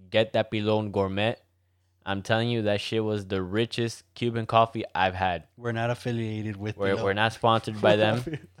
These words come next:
Speaker 1: You know, we're, we're not getting paid to hype them up.
Speaker 2: No.
Speaker 1: Esa mie-, esa era piedra, cere. Espingao.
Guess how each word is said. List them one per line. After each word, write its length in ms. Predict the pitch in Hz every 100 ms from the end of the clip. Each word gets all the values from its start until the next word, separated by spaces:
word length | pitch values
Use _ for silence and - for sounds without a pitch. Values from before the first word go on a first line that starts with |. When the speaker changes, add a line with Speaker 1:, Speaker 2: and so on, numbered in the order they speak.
| - -
Speaker 1:
You 140 | 92 98
know, 180 | 104 104
we're, 200 | 98 82
we're 120 | 107
not 120 | 110
getting 220 | 113 113 101
paid 460 | 117 113 110 107
to 260 | - 101 98
hype 240 | 107 104
them 200 | 104 101
up. 200 | 101 110
Speaker 2:
No. 280 | 147 139 123 -
Speaker 1:
Esa 300 | 110 127 120
mie-, 220 | 131 135
esa 320 | 117 120 131 -
era 220 | 110 107 98
piedra, 540 | - 110 113 107 92 90
cere. 380 | 107 101 92 - _ _ _ _ _ _
Espingao. 720 | - - 104 95 98 98 90